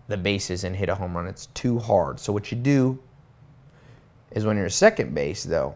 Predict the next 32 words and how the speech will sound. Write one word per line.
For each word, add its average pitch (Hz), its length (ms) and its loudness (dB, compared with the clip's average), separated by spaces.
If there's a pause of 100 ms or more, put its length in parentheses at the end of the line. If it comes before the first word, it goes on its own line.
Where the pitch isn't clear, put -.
you 98 80 -4
get 101 120 2
a 104 40 6
little 107 120 4
more 92 160 0
excited 135 640 -2
'cause 95 200 -6
now 113 280 0
you're 156 80 2
going 113 220 2
to 87 80 -4
third, 101 540 4
and 98 160 -2 (100)
third 196 400 8
is 175 140 2
where 147 160 2
you're 131 100 -2
gonna 123 160 -2
start - 640 2 (420)
getting 120 540 4 (440)
other 117 360 6
people 80 420 -8
noticing. 65 560 -10 (520)
That's 185 260 2
where 208 80 0
you're 202 80 -2
gonna, - 360 -4
you 143 80 0
know, 113 280 0
you're 123 180 -2
not 165 220 0
just - 280 -8